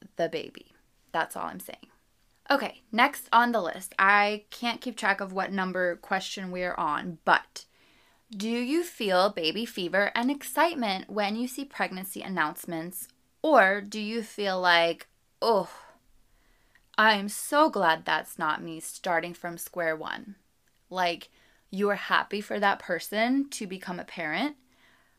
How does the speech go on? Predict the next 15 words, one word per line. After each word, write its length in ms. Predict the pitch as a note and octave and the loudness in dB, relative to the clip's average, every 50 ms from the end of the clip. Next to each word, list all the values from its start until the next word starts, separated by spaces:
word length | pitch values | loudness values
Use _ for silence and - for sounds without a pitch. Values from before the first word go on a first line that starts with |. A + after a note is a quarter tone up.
| _ _ _ _ _ | _ _ _ _ _
because 340 | - A#3+ A3+ - A3+ A3 F#3+ | -6 -4 -2 -2 -2 -2 -2
it's 180 | G3 - - | -4 -6 -6
so 340 | - - - - - A3 G#3 | -8 -6 -4 0 0 2 2
amazing, 680 | G3 G3 F#3+ E3+ D#3+ E3 E3 F#3 G3 A#3 C4 C#4 C#4 - _ _ _ _ _ _ _ - | 2 0 -2 -4 -4 -4 -4 -4 -4 -2 -2 -4 -4 -6 _ _ _ _ _ _ _ 2
but 220 | - - - - _ _ | 2 2 2 0 _ _
also 720 | - G#3+ G#3 G#3+ G#3 - - G3+ F3+ E3+ E3 E3 E3+ - - _ _ _ _ _ _ _ - G3+ F#3+ | 4 4 4 4 2 0 0 4 4 6 6 4 2 -2 -6 _ _ _ _ _ _ _ -14 -8 -2
going 320 | - A3+ G#3 F#3+ G3 G3+ | 2 2 2 2 0 -2
through 240 | - - A3+ A3 A3 | -6 -4 -4 -4 -4
pregnancy 840 | A3 - - D4+ D4 B3+ B3 A#3 A3 - - - A3 G3+ F#3 F3 E3+ | -2 0 2 2 4 4 2 0 0 -4 -4 -4 -2 -2 0 0 0
and 160 | D3+ E3 F3+ | 0 -2 -2
postpartum 720 | - - G3+ G3+ - - - - D#4+ D#4+ D4 C4 A3+ G#3 G3+ | -6 -8 -8 -8 -10 -10 -2 2 4 4 4 4 2 0 0
and 140 | G#3 A3 | -2 -2
newborn 360 | A#3+ C#4 C#4 A#3+ A#3+ A3 G#3 G3 | 0 0 0 0 0 0 0 -2
life 440 | F#3 F3+ E3 E3+ E3+ F3+ F3+ - - | -2 -2 -2 -2 -4 -6 -8 -10 -12
and 600 | - F#3+ F#3 F3+ F3 E3+ E3+ E3+ E3+ F3 F3+ F#3+ | -6 -4 0 0 2 2 0 0 -2 -4 -8 -10